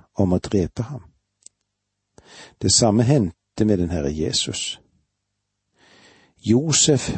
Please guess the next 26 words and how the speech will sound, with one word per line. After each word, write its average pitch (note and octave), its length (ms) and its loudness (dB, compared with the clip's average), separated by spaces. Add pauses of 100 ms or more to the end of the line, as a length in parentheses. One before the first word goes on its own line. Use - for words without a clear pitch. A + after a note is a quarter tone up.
(100)
ble A2+ 160 2
solgt B2+ 440 2
som G2+ 200 2
slave, G#2 760 0
og G#2+ 120 -6
den G#2 140 0
Herre G2 540 0
vi B2 240 2
tjener F#2 420 0
ble G2 140 0
solgt - 520 0
for - 120 0
tredve F2 400 -2
sølvpenger. G2 640 -2 (1800)
Josefs A#2+ 840 2
kappe - 580 -2 (200)
ble E2+ 120 2
dyppet - 640 -4
i F#2 100 0
blod. E2+ 220 -4 (1700)
Soldatene A#2 720 2
kastet G#2+ 420 -2
terninger A2+ 640 0
om F2 140 2
Jesu G2 400 2
kappe, - 560 -4